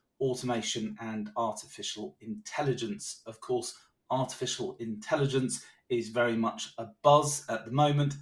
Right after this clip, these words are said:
Everybody's talking about it. It can be quite confusing. Lots of businesses say they want to, uh, implement and inject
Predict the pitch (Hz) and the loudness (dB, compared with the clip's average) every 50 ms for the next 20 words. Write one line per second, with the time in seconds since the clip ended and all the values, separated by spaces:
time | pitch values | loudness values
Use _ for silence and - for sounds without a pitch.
0 | - - - 143 143 139 131 113 120 120 113 113 110 104 - - - - _ _ | -8 -2 2 2 2 2 2 0 0 0 0 0 -2 -2 -6 -10 -12 -20 _ _
1 | - - - 170 160 147 143 - 151 139 139 147 139 135 135 135 - 139 127 120 | -6 2 4 6 6 4 4 0 0 2 2 4 4 2 2 2 2 2 2 2
2 | - - - - - _ _ - 120 113 - - - - 135 123 113 113 110 104 | 0 -4 -12 -18 -20 _ _ -8 -6 -6 -6 -6 -8 -6 -4 -2 0 -2 -2 -4
3 | - - - - - - - - 117 104 - - - 170 175 170 156 143 160 156 | -6 -8 -6 -6 -6 -6 -8 -8 -8 -8 -8 -8 -4 -2 0 0 2 2 2 2
4 | 151 147 147 143 - - - _ - 131 113 - - - 117 117 113 107 - 113 | 2 2 0 -2 -4 -8 -12 _ -6 -4 -4 -4 -6 -6 -4 -4 -4 -2 -2 -4
5 | 107 - - - 127 120 113 107 - - - 123 113 110 113 110 110 107 104 104 | -4 -4 -4 0 0 0 0 0 -2 -4 -2 -2 0 0 0 0 -2 -2 -2 -2
6 | 110 113 113 107 - - - 120 110 107 104 104 - - - _ _ - - 107 | -2 -4 -4 -4 -4 -6 -4 -4 -2 -2 -2 -4 -6 -10 -20 _ _ -8 -4 0
7 | - - - - - 175 180 175 175 180 180 175 175 160 143 - 143 131 123 120 | 0 0 2 6 6 6 6 6 4 4 6 6 6 4 2 0 0 0 0 0
8 | 123 113 - 185 175 - - - | 2 6 8 8 8 8 4 -2